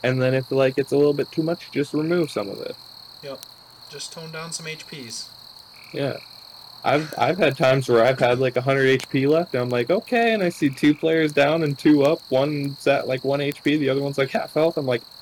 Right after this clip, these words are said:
Speaker 1: "Maybe cut this in half?"
Speaker 2: Yeah. <laughs>
Speaker 1: Or there's times where your players are just absolutely destroying something, and it's like, "Maybe I should beef him up a bit.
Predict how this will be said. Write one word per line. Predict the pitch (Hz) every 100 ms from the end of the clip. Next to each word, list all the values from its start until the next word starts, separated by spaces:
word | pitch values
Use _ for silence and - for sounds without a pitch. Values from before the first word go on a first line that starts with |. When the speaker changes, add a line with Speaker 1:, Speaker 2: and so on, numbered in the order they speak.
| - - - - - - - -
Speaker 1:
"Maybe | 311 320 311
cut | - 285 -
this | 226 -
in | 190
half?" | 160 139 233 285 294 302 - - - -
Speaker 2:
Yeah. | 135 123 117 - - - -
<laughs> | 185 180 175 151 - - - - - - - - - - - - - - - 110
Speaker 1:
Or | 117 139
there's | 139
times | - 135 143 135
where |
your | 117 113
players | 127 135 123
are |
just | 113 - 113
absolutely | 117 - 127 120 113 107 101 - - - -
destroying | 110 - - - 151 196 147 107 107
something, | - 110 - 104 104
and | 107
it's | 113 -
like, | 104 104 - - - - - - -
"Maybe | 175 233
I | 233
should | - 127
beef | 135 135
him | 131
up | 139 -
a | 131
bit. | - - 156